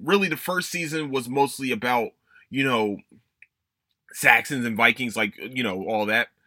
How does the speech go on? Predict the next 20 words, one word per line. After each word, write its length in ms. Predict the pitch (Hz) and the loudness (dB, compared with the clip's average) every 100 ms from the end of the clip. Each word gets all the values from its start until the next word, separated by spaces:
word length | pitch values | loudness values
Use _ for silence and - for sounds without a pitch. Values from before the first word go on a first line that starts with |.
| _ - | _ -8
And 180 | - 117 | -6 2
then 200 | 156 147 | 4 4
we 100 | 147 | 4
go 120 | 151 | 2
to 80 | 135 | 2
season 360 | - 156 127 113 | -2 -6 -6 -2
two, 340 | 151 151 170 - _ - | 2 2 0 -12 _ 0
and 140 | 135 | 4
that 100 | 139 | 4
was 140 | 139 | 4
mostly 380 | 131 135 127 120 | 2 2 2 -4
Saxons. 720 | - 117 78 - - 50 - - _ _ | -6 -4 -4 -8 -16 -18 -20 -20 _ _
We 120 | 139 147 | -2 2
get 200 | 165 127 | 2 4
a 80 | |
little 480 | 139 120 131 156 170 | 2 2 2 2 2
bit 180 | 147 175 | 2 2
of 120 | 165 | 2
Viking 380 | 160 165 175 170 | 2 2 0 -8
shit, 320 | - 180 175 | -6 -6 -8